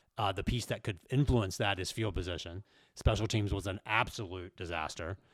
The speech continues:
So if special teams is still a disaster and you're still leaving the offense in bad situations, you know, you're, you're asking a lot for a major jump to go from one eighteen, one twenty all the way up to forty is probably not happening. Can they get into the,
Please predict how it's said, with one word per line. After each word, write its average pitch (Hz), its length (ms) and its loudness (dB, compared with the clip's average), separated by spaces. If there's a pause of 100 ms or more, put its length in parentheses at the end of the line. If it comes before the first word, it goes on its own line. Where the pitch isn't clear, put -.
(220)
So 107 180 2
if 92 60 0
special 131 280 4
teams 110 240 4
is 98 100 -2
still 190 260 4
a 151 40 4
disaster 104 500 2
and 95 80 -2
you're 92 100 -4
still 143 300 0
leaving 107 360 2
the 98 320 -4
offense 98 360 0
in 92 120 -2
bad 92 240 0
situations, 85 800 -6 (480)
you 131 80 0
know, 87 80 -2
you're, 95 160 -2
you're 107 160 -2
asking 104 360 2
a 90 80 0
lot 95 320 0
for 92 120 -2
a 85 40 -2
major 90 640 -2 (360)
jump 95 320 -2 (100)
to 104 100 -4
go 95 160 -2
from 92 220 -4
one 98 260 0
eighteen, 95 580 -2
one 92 180 0
twenty 101 420 4
all 95 160 4
the 98 80 2
way 92 180 0
up 98 160 -6
to 92 100 -8
forty 113 540 0 (220)
is 120 100 0
probably 107 300 -2
not 95 200 -2
happening. 85 380 2 (380)
Can 120 140 4
they 110 140 4
get 113 220 4
into 113 400 4
the, 95 420 0